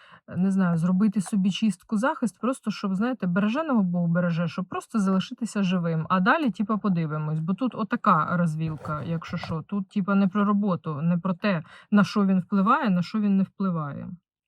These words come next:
Так, значить, черговий скандал у Раді, бійка, матюки під час засідання.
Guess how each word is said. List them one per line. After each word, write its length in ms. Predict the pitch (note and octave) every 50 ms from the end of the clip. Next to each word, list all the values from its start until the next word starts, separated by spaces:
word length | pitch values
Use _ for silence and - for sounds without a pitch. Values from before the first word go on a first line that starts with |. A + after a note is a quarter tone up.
| _ _ _ - - - - - - - - - - - - _ _ -
Так, 260 | F4 D#4 A#3+ G#3 F#3+
значить, 280 | G#3 A3 A3+ - A#3+ G3
черговий 520 | - D#4+ D#4+ D#4 D4 D#4+ D4+ G4+ G#4 G4+
скандал 600 | - - - D4+ C#4+ C#4+ B3 C#4 D4 D#4 D4+ C#4+ C4 C4
у 100 | C4+ C#4
Раді, 440 | C#4+ C#4+ C#4 C4+ B3+ G#3 A#3 A#3+
бійка, 480 | G#3 G3 G#3+ C#4 C#4 C4 A3+ - G#3 G3+
матюки 460 | G3+ G3+ G3+ F#3+ - B3+ - F4+ F4+ E4+ -
під 140 | - A#3 -
час 240 | - C#4+ D4 D4 A#3
засідання. 640 | B3 A3+ - - G3+ F3+ E3 F#3+ F#3 F#3 F#3 F#3